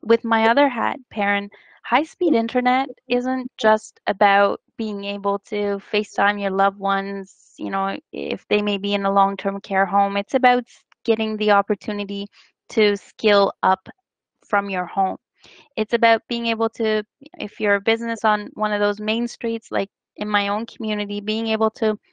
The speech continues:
offer your services and products online. For so many, it's a matter of health and safety to be able to connect with a physician or a counselor. And, you know, for too many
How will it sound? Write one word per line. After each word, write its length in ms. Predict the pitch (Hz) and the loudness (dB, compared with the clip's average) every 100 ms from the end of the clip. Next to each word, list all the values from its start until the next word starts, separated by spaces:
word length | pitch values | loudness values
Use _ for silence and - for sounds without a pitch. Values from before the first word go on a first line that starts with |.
| _ 208 | _ 4
offer 280 | 220 - | 4 2
your 220 | 247 226 214 | 0 0 -2
services 580 | - 208 208 - 208 | 0 0 0 -8 -10
and 160 | 202 202 | -10 -6
products 580 | - 196 202 208 - - _ _ - | 2 2 2 -2 -8 -20 _ _ -4
online. 580 | 202 208 202 196 - 247 - _ _ _ | -2 0 -2 -4 -6 -12 -20 _ _ _
For 140 | - 214 | -8 -8
so 320 | - 247 262 | 0 2 4
many, 400 | 247 226 214 208 | 4 0 -2 -4
it's 140 | - | -6
a 40 | 208 | -2
matter 300 | 202 208 208 | 2 4 4
of 120 | 202 | 2
health 280 | - 208 - | 0 0 -2
and 120 | 202 | -12
safety 480 | - 208 202 - 196 | -6 -4 -4 -10 -12
to 120 | - | -8
be 140 | 196 208 | -2 -2
able 160 | 202 202 | -2 -4
to 120 | 202 | -10
connect 400 | - 196 202 - | -10 -6 -6 -4
with 140 | 226 | -4
a 80 | 208 | -4
physician 720 | - 196 202 - 226 220 220 220 - | -4 -2 -2 2 2 0 -2 -2 0
or 140 | 180 | -2
a 80 | 165 | -2
counselor. 760 | - 202 226 220 - 220 220 214 _ - - - _ - | -6 -4 -4 -4 0 4 4 0 _ -20 -20 -20 _ -2
And, 280 | 226 233 - _ 214 | 0 0 -6 _ 0
you 80 | |
know, 160 | 214 214 _ _ - - _ | 0 0 _ _ -20 -20 _
for 220 | - 226 | -2 -2
too 300 | - - 294 | -2 2 4
many 500 | 277 220 208 202 | 6 4 -2 -8